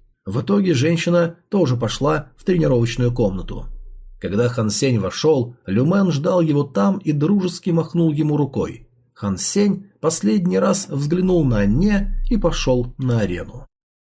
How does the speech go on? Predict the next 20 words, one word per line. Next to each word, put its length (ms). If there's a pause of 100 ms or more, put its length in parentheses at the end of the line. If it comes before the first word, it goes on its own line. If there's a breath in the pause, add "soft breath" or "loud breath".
(480)
Глава 400
девятьсот 500
пятьдесят 580
третья. 640 (220)
Ставка. 760 (1500)
В 80
тренировочной 680
комнате 560
был 280
тестер 500
на 140
силу. 500 (260)
Когда 280
Люмен 360
ударил 360
по 100
нему, 460 (120 loud breath)
то 160
появился 560
показатель 800